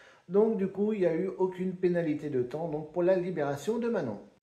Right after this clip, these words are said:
Ensuite, c'est l'heure du conseil avec, euh, les maîtres du temps. Et du coup, c'est Joe Wilfried de Songa qui a ouvert, euh, ses duels. Et du coup,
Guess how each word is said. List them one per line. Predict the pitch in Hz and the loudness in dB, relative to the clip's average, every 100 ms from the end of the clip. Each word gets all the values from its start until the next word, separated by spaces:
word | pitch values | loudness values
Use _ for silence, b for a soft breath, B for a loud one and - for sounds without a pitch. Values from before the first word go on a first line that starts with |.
| _ | _
Ensuite, | 208 226 - 254 247 | -6 -6 -6 -8 -6
c'est | - 220 | 0 2
l'heure | 226 226 202 190 | 2 2 0 -2
du | 180 233 | -4 -4
conseil | 208 208 208 208 | -2 -2 2 2
avec, | 190 180 175 | 2 0 -4
euh, | 147 | -4
les | 139 160 | -4 -2
maîtres | 170 165 143 | -4 -4 -4
du | 147 151 | -4 -4
temps. | 190 196 | -4 -2
Et | 196 | -4
du | 151 151 | -4 -6
coup, | 156 180 | -6 -8
c'est | 160 131 | -6 -6
Joe | 135 233 | -4 -4
Wilfried | 233 190 - 185 170 | -4 -6 -4 -2 -2
de | |
Songa | - 156 147 151 | -6 -6 -4 -4
qui | 147 143 | -2 0
a | |
ouvert, | 135 131 131 135 120 107 | 0 0 -2 0 -2 -6
euh, | |
ses | 104 175 | -6 -4
duels. | 156 143 147 151 151 | -2 0 0 0 -2
Et | 135 | -2
du | 131 | -4
coup, | - | -4